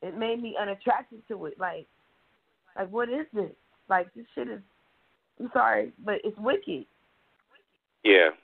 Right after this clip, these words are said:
Speaker 1: It's like, so how do you exist
Speaker 2: Well
Speaker 1: in this and still keep your essence of who you are and, and not, you know, fall into the, the evil side of the music industry?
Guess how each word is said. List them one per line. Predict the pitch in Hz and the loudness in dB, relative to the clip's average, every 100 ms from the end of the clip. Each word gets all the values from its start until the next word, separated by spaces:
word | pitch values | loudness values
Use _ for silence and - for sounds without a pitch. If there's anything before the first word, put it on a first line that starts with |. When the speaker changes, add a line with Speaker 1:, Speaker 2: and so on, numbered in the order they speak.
| - | -10
Speaker 1:
It's | 220 | -6
like, | 220 | -2
so | 226 | -2
how | 226 254 | 0 0
do | 277 | 0
you | 269 | -2
exist | 240 - 233 240 - - | -6 -12 -16 -16 -8 0
Speaker 2:
Well | 240 | 0
Speaker 1:
in | 233 | -2
this | 220 208 _ _ _ _ _ _ _ _ _ - | -8 -10 _ _ _ _ _ _ _ _ _ -10
and | 202 202 | -10 -8
still | - 240 | -2 -2
keep | 240 233 226 | -2 -8 -2
your | 220 226 | 0 0
essence | 240 220 214 - | -6 -12 -14 -8
of | 208 180 | -8 -8
who | 226 | -12
you | 226 214 | -8 -2
are | 202 226 160 127 _ _ _ _ _ _ - | 0 0 -4 -8 _ _ _ _ _ _ -20
and, | 185 _ - | -20 _ -2
and | 214 | 0
not, | 214 226 214 - _ _ _ _ _ 214 _ 202 | 2 2 -2 -10 _ _ _ _ _ _ _ -20
you | 208 226 | -12 -4
know, | 208 208 202 _ _ _ - | -4 -4 -10 _ _ _ 0
fall | 220 220 214 202 | 2 2 0 -6
into | 208 208 226 208 202 208 _ _ _ _ _ _ _ _ | -16 -18 -16 -14 -16 -20 _ _ _ _ _ _ _ _
the, | 196 190 190 - _ _ _ _ _ _ _ _ 170 | -14 -14 -16 -20 _ _ _ _ _ _ _ _ -10
the | 214 - | -10 -8
evil | 208 190 208 | -8 -6 -4
side | - 226 240 | 2 2 2
of | |
the | 247 | -4
music | 339 571 427 220 | -2 -2 -4 -8
industry? | 170 143 - | -10 -12 -18